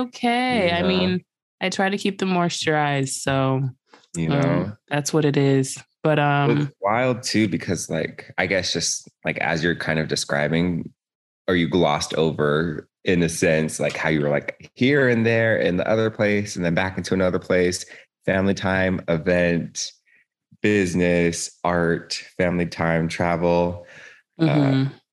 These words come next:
Speaker 2: it's, like, how that's been a thing lately, yet also how it just kind of comes with the season. Like,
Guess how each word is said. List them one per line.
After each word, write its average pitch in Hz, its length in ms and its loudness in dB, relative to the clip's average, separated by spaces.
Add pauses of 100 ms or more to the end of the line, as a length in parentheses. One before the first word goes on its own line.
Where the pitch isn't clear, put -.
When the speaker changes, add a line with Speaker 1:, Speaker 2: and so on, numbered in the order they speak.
Speaker 2:
it's, - 120 -18
like, 78 200 -4
how 76 300 -4
that's 76 240 -4
been 73 760 0 (260)
a 87 140 -2
thing 82 360 0
lately, 76 680 0 (280)
yet 78 380 -2 (200)
also 85 260 0 (140)
how 82 160 -2
it 82 60 -2
just - 120 -8
kind 107 160 -2
of 92 60 -6
comes 95 260 -2
with 98 140 -4
the - 80 -4
season. 90 500 -2
Like, 73 260 -4